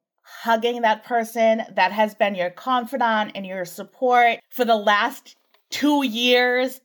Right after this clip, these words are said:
and you've never met them in person, and just being near their essence. You provide that for so many people annually. So I just,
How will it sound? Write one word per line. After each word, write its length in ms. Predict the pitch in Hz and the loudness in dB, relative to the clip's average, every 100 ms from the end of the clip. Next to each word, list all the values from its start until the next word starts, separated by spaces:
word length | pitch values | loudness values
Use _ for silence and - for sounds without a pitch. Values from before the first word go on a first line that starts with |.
| - | -6
and 100 | 226 | -4
you've 160 | 226 220 | -4 -2
never 460 | 220 220 226 247 | 0 2 2 0
met 320 | 233 226 226 | 0 0 0
them 160 | 247 240 | -2 -4
in 80 | 214 | -4
person, 520 | - 220 214 262 247 | -2 -2 -2 -4 -4
and 160 | 240 226 | -4 -2
just 240 | 262 262 - _ _ 220 | -2 -2 -6 _ _ -2
being 300 | 262 269 262 | 2 2 2
near 180 | 226 220 | 2 2
their 220 | 214 - | 2 0
essence. 680 | 180 208 285 302 339 - - _ _ _ _ _ _ _ - | -4 -4 -2 -4 -4 -14 -20 _ _ _ _ _ _ _ -10
You 500 | 208 247 269 285 311 | 0 2 2 2 0
provide 600 | - 302 269 196 190 208 220 | 0 -2 0 2 2 0 0
that 360 | 254 254 254 | 0 0 -4
for 100 | 240 | -12
so 760 | 226 - - 208 190 202 214 - | -10 -12 -6 -2 0 -2 -4 -6
many 320 | 214 196 190 | -6 -6 -6
people 640 | 190 196 170 208 208 220 - | -12 -14 -4 0 0 -2 -6
annually. 600 | 185 170 156 151 131 127 | -4 -2 -2 -6 -8 -12
So 220 | 160 196 - | -8 -4 -2
I 120 | 214 | 0
just, 260 | 214 220 | 0 0